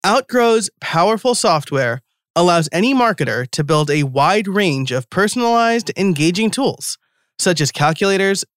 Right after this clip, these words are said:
graders, assessments, and quizzes, without any technical or design experience. These interactive content pieces have been continuously outshining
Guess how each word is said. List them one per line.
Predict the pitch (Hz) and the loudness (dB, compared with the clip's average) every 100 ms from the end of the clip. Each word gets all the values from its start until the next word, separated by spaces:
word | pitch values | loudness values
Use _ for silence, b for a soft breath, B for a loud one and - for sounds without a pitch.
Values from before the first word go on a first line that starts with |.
| 147 | -8
graders, | 139 147 180 202 - | -2 0 2 0 -2
assessments, | 147 - 175 - 214 214 - - | -4 0 0 0 -2 -2 -4 -4
and | 170 214 - | -2 -2 -2
quizzes, | 285 208 123 - - _ _ _ _ | -2 -2 -4 -6 -12 _ _ _ _
without | 156 160 160 | 0 2 0
any | 147 170 208 | 0 0 0
technical | 202 208 226 226 220 190 | -2 -2 -2 0 0 0
or | |
design | 202 220 156 135 135 143 | 0 0 0 0 0 -2
experience. | 151 - 190 156 120 120 - - _ _ _ _ _ _ _ _ 165 | -4 -2 0 0 -2 -8 -8 -10 _ _ _ _ _ _ _ _ -2
These | 165 247 294 | 2 2 2
interactive | 254 226 226 214 202 185 208 | 2 0 2 2 0 0 -4
content | - 175 165 170 160 | -2 0 0 0 -2
pieces | 160 170 156 165 151 | -2 -4 0 -2 0
have | 160 147 | -2 0
been | 170 170 | 0 0
continuously | - 220 202 - 294 247 151 135 156 147 | 0 -2 -2 -2 0 2 0 -2 -2 -2
outshining | - 147 175 - 180 170 165 165 | 0 -2 -2 -2 0 0 2 0